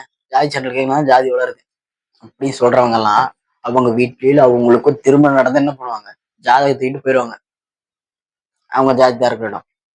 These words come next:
மேட்ரிமோனி, ஜாதி மேட்ரிமோனியில போட்டுருவாங்க.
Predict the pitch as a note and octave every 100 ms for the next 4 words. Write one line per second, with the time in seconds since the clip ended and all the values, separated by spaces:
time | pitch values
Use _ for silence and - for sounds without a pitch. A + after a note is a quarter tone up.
0 | _ _ _ - C#3 C3 C3 B2 A#2+ A#2+
1 | C3+ C#3 C3 B2+ C3+ A#2 A#2 A2 _ G#2+
2 | A2 G#2